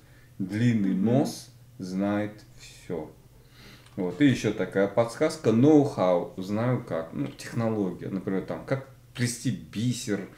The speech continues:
Speaker 2: Мгм.
Speaker 1: У тебя есть какое-нибудь своё ноу-хау?
Speaker 2: Я щас немного не поняла, что это такое.
Speaker 1: Это технология, метод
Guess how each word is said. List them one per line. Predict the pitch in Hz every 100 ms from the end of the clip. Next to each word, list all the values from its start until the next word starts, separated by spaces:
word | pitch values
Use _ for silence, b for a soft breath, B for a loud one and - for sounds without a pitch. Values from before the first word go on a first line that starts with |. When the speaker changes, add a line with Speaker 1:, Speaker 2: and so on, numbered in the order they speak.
| -
Speaker 2:
Мгм. | 247 220 202 220
Speaker 1:
У |
тебя | - 175
есть | 202
какое-нибудь | 143 117 98
своё | 107 98
ноу-хау? | 92 95 90 - 92 - - - - - - - - - - - - - - - - - - - - - - - - - - -
Speaker 2:
Я | 240 233
щас | 226 233
немного | 226 220 220
не | 220
поняла, | 214 226 226 208 202
что | - -
это | 202 202
такое. | 202 - 208 196
Speaker 1:
Это | 131 135
технология, | 131 127 139 131 135 131 104 98
метод | 104 135 151 110